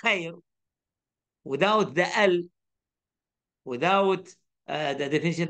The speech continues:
article, that's mean all type of khair. Unlimited. unlimited. And this is why, why some people, by mistake, subhanallah, because he want to be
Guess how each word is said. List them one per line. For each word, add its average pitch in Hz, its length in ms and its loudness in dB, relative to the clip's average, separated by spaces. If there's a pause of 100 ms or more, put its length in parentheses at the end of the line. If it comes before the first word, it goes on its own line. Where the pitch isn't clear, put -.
article, 160 480 -2
that's 160 300 0
mean 202 420 2 (300)
all 262 440 4
type 233 360 0
of 156 80 -6 (180)
khair. 156 160 -8 (1160)
Unlimited. 233 680 2 (1080)
unlimited. 226 540 0 (1000)
And 190 160 4
this 233 200 0
is 233 60 -4
why, 233 260 6
why 196 180 2
some 214 280 -2
people, 180 380 2 (580)
by 175 180 -2
mistake, 170 460 -2
subhanallah, 151 840 -2 (560)
because 170 500 4
he 175 100 2
want 180 300 0
to 185 100 -2
be 170 400 2